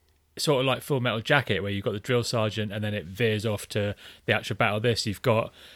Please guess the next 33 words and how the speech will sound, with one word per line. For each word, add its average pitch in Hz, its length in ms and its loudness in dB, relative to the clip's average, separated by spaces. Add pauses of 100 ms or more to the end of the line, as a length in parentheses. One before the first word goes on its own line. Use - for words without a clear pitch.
(520)
Ben 117 200 4
Kingsley's 110 480 0
scenes 104 500 -2
and 123 100 -4
all 120 140 2
that 104 180 -2
up 110 220 -6
there, 107 360 -2
and 107 180 -6
then 120 180 4
it 104 260 -8 (200)
changes 107 400 0
gear 104 320 2
and 98 100 -4
goes 107 300 0
to - 80 -6
the 104 180 -2
vault. 107 460 2 (100)
I, 80 40 -10
I 104 100 -6
found 117 340 2
this - 280 -2 (840)
s-, - 300 -2
similar 135 360 2
to 120 140 -2
being 110 240 4
a 104 100 0
sort 101 220 -4
of - 60 -12
film 113 180 2
of 104 80 -2
two 113 200 0
halves. 110 360 -2